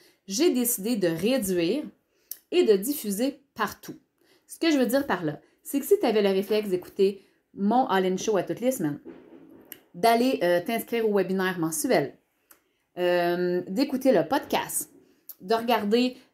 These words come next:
euh, mes, mes journées de formation, mes ci, mes ça, ben, je te simplifie la vie parce que moi, à partir d'octobre deux mille vingt et un, il va y avoir qu'un seul contenu par semaine.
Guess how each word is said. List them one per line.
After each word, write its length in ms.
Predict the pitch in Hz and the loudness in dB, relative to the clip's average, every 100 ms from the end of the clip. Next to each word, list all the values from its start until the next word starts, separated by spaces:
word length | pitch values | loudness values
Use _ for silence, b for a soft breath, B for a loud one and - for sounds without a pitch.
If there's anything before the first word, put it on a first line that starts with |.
| 170 | -4
euh, 720 | 175 175 175 170 170 170 170 | 0 2 2 2 2 0 0
mes, 200 | 175 196 196 | 2 0 2
mes 120 | 202 | 0
journées 200 | 190 196 | 2 0
de 40 | |
formation, 460 | 196 170 220 277 147 - | 0 -2 -2 -2 -4 -2
mes 140 | 233 | -2
ci, 220 | - 151 - | -2 -6 -4
mes 140 | 254 | -2
ça, 200 | 269 - _ _ _ _ _ _ _ - | -2 -6 _ _ _ _ _ _ _ -12
ben, 240 | 156 240 | 0 2
je 80 | 269 | 2
te 120 | 180 | 2
simplifie 440 | 175 247 247 254 226 | -2 -2 -4 -6 -4
la 140 | 165 | -2
vie 160 | 156 226 | -2 -4
parce 200 | - - | -6 -6
que 100 | 175 | -4
moi, 280 | 170 208 - | -2 -2 -2
à 80 | 185 | -4
partir 460 | 175 - - 165 | -6 -6 -4 -4
d'octobre 520 | 160 269 359 - 165 170 | 0 -2 0 -2 -4 0
deux 100 | 254 | 0
mille 160 | 240 | 0
vingt 220 | 226 175 | -2 -4
et 80 | 165 | -2
un, 160 | 156 - - b b _ | -4 -4 -10 b b _
il 200 | 294 330 | 0 2
va 140 | 214 208 | 4 2
y 60 | |
avoir 380 | 160 151 190 240 | 2 0 -2 -2
qu'un 200 | - 208 | -6 -6
seul 240 | 208 262 | -2 -4
contenu 340 | 254 190 - 208 | -4 -8 -6 -6
par 180 | 185 151 | -6 -8
semaine. 300 | 135 110 | -10 -12